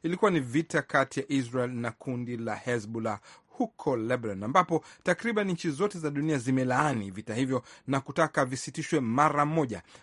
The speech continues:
pamoja na vita vya Gaza. Lakini mtu pekee aliye kaidi wito huo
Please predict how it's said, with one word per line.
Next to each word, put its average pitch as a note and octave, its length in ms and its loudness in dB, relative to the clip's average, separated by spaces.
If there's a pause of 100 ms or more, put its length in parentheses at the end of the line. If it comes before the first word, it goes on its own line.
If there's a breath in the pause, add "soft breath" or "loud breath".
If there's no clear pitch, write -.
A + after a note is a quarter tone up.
pamoja B2 400 -2
na A2+ 100 -4
vita G#2+ 240 -8
vya G2 140 -6
Gaza. G#2 340 2 (240 loud breath)
Lakini F3+ 460 2 (160)
mtu F3 280 2
pekee D3+ 380 2
aliye B2 640 -2 (380)
kaidi D3+ 340 2
wito A#2+ 260 -4
huo C#3 280 2